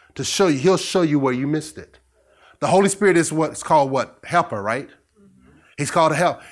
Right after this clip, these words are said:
He's not only gonna help you fulfill the will of God, but he's also gonna help you, he's gonna show you where you missed it. How many know that sometimes you just don't know that you, you don't see properly?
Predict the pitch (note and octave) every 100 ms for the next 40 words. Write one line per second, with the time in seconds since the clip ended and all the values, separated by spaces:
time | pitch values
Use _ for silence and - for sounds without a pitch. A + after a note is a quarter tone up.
0 | - - C4 A#3 B3+ B3+ B3 G#3+ G3 G3+
1 | G#3 F#3 F3+ - G#3 D#3 D3+ F3 D3+ A#2+
2 | F#3 A#3 D3+ C3+ - _ _ _ _ _
3 | _ _ _ G#3+ G#3+ A3+ B3 G3 G3 F3
4 | F#3+ E3 E3+ D3+ - _ _ _ _ A3
5 | F3+ F3 D#3 - C#4 C4+ B3 E3 C#3+ B2+
6 | C3 - _ _ - D3+ E3 D#3+ F3 G3+
7 | G3+ G2+ - _ _ _ _ _ _ _
8 | _ _ - G3 G#3 F#3+ E3 F#3 G3+ G3
9 | E3 D#3 E3 E3+ F3 D3 C#3+ D#3+ F#3 D#3
10 | C#3+ - _ _ D3 E3 D#3 F3+ - -
11 | A3 F#3+ - D#3 A2+ G#2+ F2 E2+